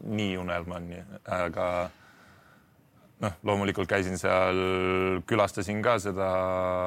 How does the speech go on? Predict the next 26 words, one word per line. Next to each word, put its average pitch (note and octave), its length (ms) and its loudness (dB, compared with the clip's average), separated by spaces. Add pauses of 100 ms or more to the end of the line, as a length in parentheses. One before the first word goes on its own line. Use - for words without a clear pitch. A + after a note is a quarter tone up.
(140)
ülikooli F#2 680 0 (220)
enne, F#2 360 0 (960)
enne G2+ 340 0
kui F#2 100 0
ma F#2 140 2 (1120)
allkirjad F#2+ 400 2
alla F#2+ 200 2
panin, F#2 280 -4 (480)
aga F2+ 500 0 (920)
ega G#2 240 4
ma F#2+ 140 2
absoluutselt G2+ 420 -4
kõike F#2+ 240 -2
ka F#2+ 160 2
seal F2+ 160 -2
ei F2 80 -4
näinud F2 240 -8
siis - 160 -16
tollel E2+ 320 -4
ajal, F2 160 -4 (380)
et, - 260 -10
äh, F2+ 220 -4 (300)
ei G2 120 2
teadnud F#2 320 4
näiteks, F#2 320 -4
et F2+ 140 -10